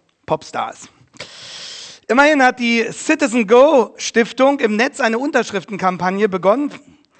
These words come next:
gegen die Ausstrahlung dieses bisher noch nicht erschienenen Machwerks. Das kommt, also wie gesagt, ist aber ist wohl schon fertig produziert.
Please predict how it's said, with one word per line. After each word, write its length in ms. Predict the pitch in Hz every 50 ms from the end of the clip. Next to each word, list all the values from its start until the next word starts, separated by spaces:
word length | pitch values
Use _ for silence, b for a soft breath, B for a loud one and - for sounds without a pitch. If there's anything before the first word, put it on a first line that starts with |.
| b b b b b b b _
gegen 300 | 190 220 247 254 277 247
die 140 | 208 220 165
Ausstrahlung 920 | 185 196 220 214 - - - - 220 214 220 220 220 220 220 220 220 208 - _ -
dieses 640 | 196 202 190 180 190 190 185 180 - - - - b b b b b b b b b b _ _
bisher 340 | 190 180 - 233 233 240
noch 140 | 233 208 180
nicht 240 | 190 220 226 - -
erschienenen 920 | - 180 170 - - 226 233 262 247 233 226 214 202 196 190 196 190 160 B B B
Machwerks. 800 | - 262 294 - - 120 - 170 170 156 147 131 120 - -
Das 340 | - 165 165 - - - -
kommt, 320 | - 190 220 226 220 226 247
also 180 | 190 175 165
wie 120 | 156 185 170
gesagt, 340 | 180 180 185 190 196 190
ist 120 | 214 190 -
aber 120 | 185 185
ist 260 | 190 180 - - _
wohl 120 | - 202 196
schon 160 | - 196 165
fertig 320 | - 190 196 196 196 -
produziert. 540 | - - 180 170 165 - - 139 123 123 -